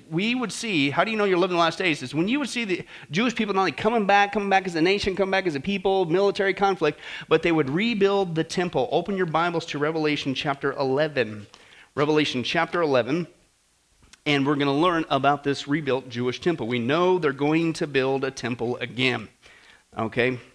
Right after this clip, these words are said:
Revelation eleven, we're gonna look at through, uh, verses one through eight.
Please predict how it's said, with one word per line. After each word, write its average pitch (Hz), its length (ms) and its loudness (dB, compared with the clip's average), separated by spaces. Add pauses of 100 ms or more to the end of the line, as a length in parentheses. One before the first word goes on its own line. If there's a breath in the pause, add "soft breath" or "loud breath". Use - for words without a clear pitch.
(120)
Revelation 143 420 0
eleven, 139 380 2
we're 139 80 -2
gonna 147 120 0
look 160 140 0
at - 140 -4
through, 135 340 -2 (560 loud breath)
uh, 117 220 0
verses 135 480 -2
one 135 240 0
through 139 260 -4
eight. 180 380 -2